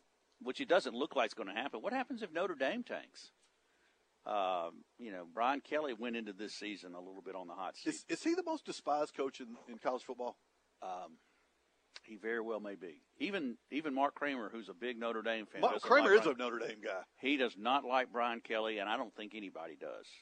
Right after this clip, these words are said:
Speaker 1: including his dog. So, um, there's gonna be, you know, the coaching carousel, as we mentioned, has already begun with Gary Anderson and Sean Kugler resigning at Oregon State and U tep, uh,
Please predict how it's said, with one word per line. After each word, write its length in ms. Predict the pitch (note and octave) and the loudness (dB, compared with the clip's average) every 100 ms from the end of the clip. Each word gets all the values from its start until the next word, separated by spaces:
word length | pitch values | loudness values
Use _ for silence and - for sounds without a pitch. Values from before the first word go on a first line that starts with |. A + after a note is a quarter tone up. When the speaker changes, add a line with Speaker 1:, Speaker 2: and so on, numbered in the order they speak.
| - | -14
Speaker 1:
including 760 | G#2+ F2+ F2+ _ - B2+ A2+ | -12 -12 -16 _ -8 -6 -6
his 140 | G#2 F2+ | -8 -8
dog. 380 | F#2+ E2+ C2 - - _ _ _ _ | -6 -6 -8 -12 -20 _ _ _ _
So, 600 | - - A#2 A#2+ A2+ G#2 E2+ _ - | -12 0 4 4 2 -4 -10 _ -6
um, 420 | G2+ G2+ F#2 F2+ D#2+ _ _ _ _ - | -4 -2 -4 -6 -18 _ _ _ _ -4
there's 160 | B2 G#2+ | -2 2
gonna 220 | D#3+ G#3 | 4 4
be, 260 | D3 C#3 C3 | 4 0 0
you 80 | C3 | 0
know, 100 | G#2+ | 0
the 100 | G#2 | -2
coaching 360 | - E3 - D3 | 2 2 2 -4
carousel, 500 | D3+ D3+ - D3+ D#3+ | -2 -2 -2 -4 -4
as 80 | A#2 | -6
we 100 | A2 | -6
mentioned, 320 | A#2 B2 A2 | -6 -6 -6
has 100 | G2+ | 0
already 220 | A#2 A#2 | 2 2
begun 300 | G2 F2+ A#2+ | -2 -6 -4
with 140 | G#2+ F2+ | -4 -4
Gary 380 | A2 A2+ A2 | -2 -2 -2
Anderson 420 | A#2 A#2+ - B2 A#2 _ - - _ _ | -4 -6 -8 -10 -12 _ -20 -20 _ _
and 260 | F#2 F#2 F#2 | -12 -10 -8
Sean 320 | - A#2 A2+ | -2 0 0
Kugler 340 | - B2 A2+ | -4 -6 -4
resigning 600 | G#2 G2+ G#2+ A2 G#2+ G2 - | -6 -6 -4 -4 -4 -8 -8
at 160 | F#2 - | -8 -6
Oregon 320 | G#2+ A#2 G#2 | -4 -4 -6
State 280 | F#2 G#2+ G#2 | -10 -6 -6
and 160 | F#2 F#2+ | -8 -12
U 120 | A2 | -14
tep, 280 | - G#2+ F#2+ - _ _ _ _ _ _ | -8 -4 -4 -6 _ _ _ _ _ _
uh, 440 | F2+ F2+ F2+ F2 | -8 -6 -4 -6